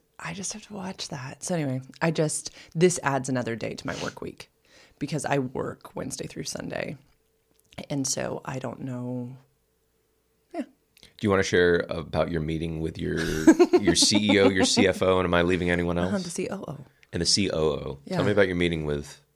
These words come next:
Speaker 1: Yeah, so I was supposed to be out of town this, even today. I should have come back today. And it got postponed to the fall. Totally fine.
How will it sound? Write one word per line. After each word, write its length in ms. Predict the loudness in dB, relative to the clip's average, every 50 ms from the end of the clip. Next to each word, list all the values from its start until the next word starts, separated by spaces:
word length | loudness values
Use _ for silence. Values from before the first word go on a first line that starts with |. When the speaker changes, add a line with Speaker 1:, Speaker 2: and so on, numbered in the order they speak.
| _ _
Speaker 1:
Yeah, 200 | -6 -6 -4 -4
so 220 | -4 -4 -4 -2 -2
I 300 | -2 0 0 0 -2 -2
was 180 | -2 -2 -2
supposed 640 | -2 -4 -4 -6 -6 -2 -2 -2 0 -2 -4 -6 -4
to 80 | -6
be 500 | -4 -2 -2 -2 0 0 0 -2 -2 -4 -2 -2
out 140 | -2 -2 -2
of 80 | -2
town 460 | -4 -6 -6 -4 -4 -4 -6 -6 -8 -10 -6 -4
this, 340 | -4 -4 -4 -6 -8 -10 -12 _ -20 -20 _ _ _ _ -10
even 280 | -8 -6 -4 -4 -4
today. 400 | -4 -4 -4 -4 -4 -4 -6 -10 _ _ _ _ _ -18
I 40 | -12
should 160 | -10 -10 -10
have 60 | -10
come 140 | -10 -8 -8
back 160 | -8 -10 -10
today. 260 | -10 -8 -8 -8 -8 -10 -16 -20 -20 -20 -20 -20 -20 -20 _ _ _ _ _ _ _ _ -2
And 720 | 0 0 2 2 2 0 0 0 0 0 0 0 -2 -4 -6 -6
it 60 | -4
got 360 | -2 0 0 0 -2 -4 -8
postponed 500 | -4 -2 -2 -2 -2 -2 -2 -2 -2 -4
to 220 | -6 -6 -6 -6 -6
the 60 | -4
fall. 320 | -2 -2 -2 0 -2 -6 -8 -12 -8
Totally 340 | -4 -2 -2 -2 -2 -2 -4
fine. 440 | -4 -4 -6 -4 -4 -4 -6 -6